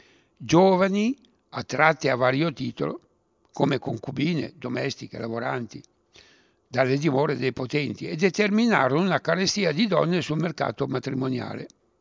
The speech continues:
Ecco allora che gli oneri del matrimonio si spostarono tutti sull'uomo.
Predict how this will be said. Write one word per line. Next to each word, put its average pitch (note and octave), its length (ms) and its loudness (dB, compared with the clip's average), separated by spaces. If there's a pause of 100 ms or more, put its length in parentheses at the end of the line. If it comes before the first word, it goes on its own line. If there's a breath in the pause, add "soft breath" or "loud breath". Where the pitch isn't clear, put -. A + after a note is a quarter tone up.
(760)
Ecco G#3 360 0
allora A3+ 480 2
che E3 340 -2 (720)
gli B2+ 160 -2
oneri E3 460 4
del C#3+ 140 0
matrimonio F3+ 840 0
si - 180 -8
spostarono C3+ 920 -4
tutti E3 400 -6
sull'uomo. - 640 -6